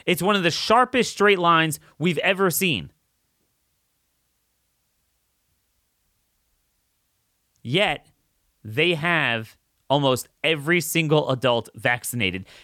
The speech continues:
Cases are up seven thousand percent in the last four days.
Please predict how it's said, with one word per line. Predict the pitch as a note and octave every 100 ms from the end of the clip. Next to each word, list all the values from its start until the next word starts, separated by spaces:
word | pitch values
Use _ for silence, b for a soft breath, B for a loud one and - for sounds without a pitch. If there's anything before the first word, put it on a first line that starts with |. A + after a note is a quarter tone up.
| B
Cases | - F3+ E3 F#3+ E3
are | D3+
up | D#3 D#3+ -
seven | - G3 E3+ G3 F#3 b _
thousand | - F#3 E3 D#3 E3 -
percent | F3 F3 - F#3 D3
in | - F3
the | D#3+
last | E3 D3+ -
four | E3 E3
days. | D#3+ C#3 G2